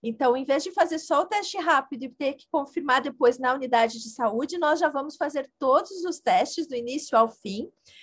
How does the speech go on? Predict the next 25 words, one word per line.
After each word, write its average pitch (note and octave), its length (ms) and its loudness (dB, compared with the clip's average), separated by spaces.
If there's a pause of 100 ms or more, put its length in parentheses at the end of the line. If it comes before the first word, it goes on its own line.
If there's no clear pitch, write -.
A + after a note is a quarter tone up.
(140)
mas C4 200 2
aí C4+ 200 2
ele D4+ 120 -6
não D#4 240 -2
tem F4 220 -6
o F#4 40 -2
resultado D#4 720 0
na D4 200 0
hora. G#3+ 220 2
Esse A#3+ 160 -10
resultado C4 520 -2
vai C4+ 200 0
pra C4+ 100 -14
um C4+ 60 -10
laboratório B3+ 640 -2
central, A#3 760 -4
esse - 240 -12
sangue A#3+ 380 -10
que B3 100 -8
é A#3 40 -4
coletado A3+ 520 0
na A3 100 0
ponta A3 380 -4
do G#3+ 100 -10
dedo, G3+ 480 0